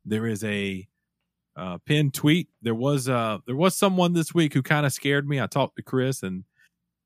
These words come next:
and I told Chris this person said that the, uh, the link wasn't working. Chris tried it out and said,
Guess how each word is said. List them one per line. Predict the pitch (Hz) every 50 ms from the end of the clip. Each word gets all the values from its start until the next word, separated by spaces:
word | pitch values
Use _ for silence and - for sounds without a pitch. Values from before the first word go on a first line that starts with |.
| _ _
and | - 104 98 95 92 92 95
I | 92
told | - - 120 117 -
Chris | - 135 117 113 107 -
this | 113 101
person | - - 107 110 101 - 107 104 104 98
said | - - 110 107 92
that | 98 92 -
the, | - 92 92 92
uh, | 92 92 90 87 87 85 82 80 _ _ -
the | 107
link | 98 101 110 110 - -
wasn't | 107 101 92 95 82
working. | 104 123 131 127 - 127 117
Chris | - - 135 127 123 -
tried | - - 127 123 117
it | 117
out | 120 120 120
and | 95 -
said, | - 107 107 110 -